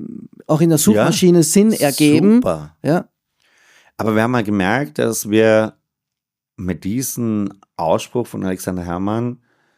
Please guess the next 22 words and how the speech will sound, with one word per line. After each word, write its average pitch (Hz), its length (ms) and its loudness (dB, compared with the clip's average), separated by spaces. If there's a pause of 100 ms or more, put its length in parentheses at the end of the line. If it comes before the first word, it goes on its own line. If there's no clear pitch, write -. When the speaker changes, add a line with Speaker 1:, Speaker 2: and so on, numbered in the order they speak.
(520)
Speaker 2:
geschafft - 420 -8
haben, 110 840 -4 (300)
neben 110 400 -2
dem 101 120 -4
Fernsehpublikum 98 1160 -8
eine 90 200 -10
weitere 95 420 -4
Food-Destination 90 1500 -8
zu 78 140 -10
werden. 78 300 -6 (100)
Also 82 220 -16
nicht 95 260 -8
nur 92 240 -2
Speaker 1:
Ja. 87 100 -4
Speaker 2:
eine 90 180 -10
Destination 87 600 -10
des - 380 -16 (120)
Kochs - 460 -16
wegen, 117 200 -2
Speaker 1:
Ja. 143 120 -4
Speaker 2:
sondern 98 340 -6
tatsächlich 95 600 -8